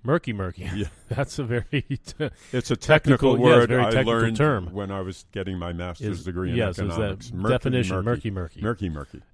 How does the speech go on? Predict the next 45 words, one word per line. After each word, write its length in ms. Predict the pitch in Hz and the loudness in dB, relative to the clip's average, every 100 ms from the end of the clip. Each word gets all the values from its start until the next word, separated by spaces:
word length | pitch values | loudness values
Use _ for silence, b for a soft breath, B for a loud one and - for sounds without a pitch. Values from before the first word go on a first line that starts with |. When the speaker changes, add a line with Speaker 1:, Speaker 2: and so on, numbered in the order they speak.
| _ | _
Speaker 1:
More 220 | 113 123 135 | -6 -2 -2
than 140 | 117 | -2
murky. 380 | 107 104 - 67 - - | -4 -6 -10 -18 -18 -6
Okay. 340 | 120 139 98 | 0 0 0
Speaker 2:
That 360 | 82 82 113 135 | -4 -6 -2 -2
is 140 | 104 | -2
a 60 | 98 | -6
big 240 | - 107 | -4 -4
question. 420 | - - 78 - 151 | -4 -8 -10 0 4
Speaker 1:
Well, 140 | 151 | 6
folks, 300 | 156 165 - | 8 6 6
there's, 380 | 127 123 120 139 | 2 0 -2 -2
there's 200 | 131 123 | 0 0
a 40 | |
lot 200 | 127 151 | 0 0
of 60 | 147 | 0
confusion 540 | 127 113 143 165 135 | -4 2 2 4 0
out 220 | 110 107 | 0 -4
there 220 | - 107 107 | -2 0 0
about 440 | 95 110 107 113 | 0 0 0 -2
when 220 | 131 127 | -2 0
to 60 | 127 | -2
take 300 | 123 180 240 | 2 0 2
it. 160 | 139 - _ _ | -4 -6 _ _
And 180 | 123 113 | -4 -2
if 120 | 113 | -2
you 120 | 117 | 2
look 180 | 123 143 | 2 2
online, 420 | 135 123 120 143 | 0 0 -2 -2
you'll 140 | 135 113 | -2 -2
get 200 | 117 107 | -2 -2
a, 60 | 117 _ | -4 _
a 80 | 123 | -6
lot 280 | 107 127 135 | -2 0 0
of 80 | 127 | 0
different 280 | 127 120 | 0 0
answers, 420 | 117 127 151 151 123 | -2 0 0 0 0
and 100 | 107 | -4
it'll 100 | 107 | -2
just 260 | 110 - - - | -4 -4 -14 -8
make 260 | 113 107 | -6 -4
it 80 | 104 | -4
murky, 360 | 101 117 - 107 | -2 -4 -4 -4
murky, 300 | 120 156 135 | -2 -2 -2
murky. 400 | 98 87 73 | -4 -6 -12